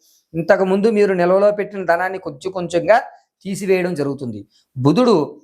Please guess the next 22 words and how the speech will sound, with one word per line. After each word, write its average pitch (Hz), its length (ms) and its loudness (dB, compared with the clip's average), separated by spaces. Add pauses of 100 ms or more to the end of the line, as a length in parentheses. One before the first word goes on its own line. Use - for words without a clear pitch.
(120)
మీ 180 120 0
ఆలోచన 190 540 0
యుక్తాన్ని 196 400 -2
పూర్తిగా 196 540 0
మార్చి, 160 680 -4 (180)
"ఏం 202 220 -2
కాదు, 180 560 0 (220)
జీవితం 135 440 0
అంటే 135 200 0
అనుభవించాలి" 180 720 0
అని 170 100 -8
చెప్పి 160 500 -2 (160)
ఆనందాల 196 580 2
వైపుకు 185 300 -6
మిమ్మల్ని 156 340 -10
తిప్పి 147 560 -4 (200)
ఆ 151 200 2
మొత్తం 156 840 -2 (200)
ఖజానా 185 360 2
ఖాళీ 175 300 0
చేసేటువంటి 160 500 -4
అవకాశం 151 600 -2